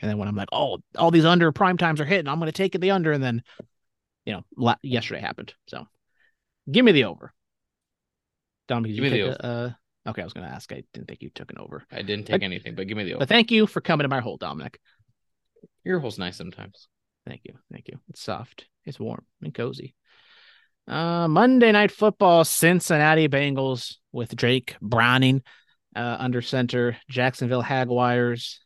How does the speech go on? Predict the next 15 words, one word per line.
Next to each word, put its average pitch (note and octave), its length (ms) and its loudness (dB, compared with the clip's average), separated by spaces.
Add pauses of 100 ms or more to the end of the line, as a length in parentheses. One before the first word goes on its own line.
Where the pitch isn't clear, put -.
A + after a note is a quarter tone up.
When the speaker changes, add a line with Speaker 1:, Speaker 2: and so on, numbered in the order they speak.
(300)
Speaker 1:
at - 220 -12
T C#3+ 360 -6
I B2+ 240 0
A C3 420 -2
A B2+ 260 -2
Bank A#2+ 300 -2
Stadium. A#2 400 -2
Great A2 300 -4
name G#2 280 -10 (720)
for A2 140 -8
the, G#2 260 -8
uh, G2 160 -10 (280)
for - 120 -12
a A#2 40 -14
field. F3 520 4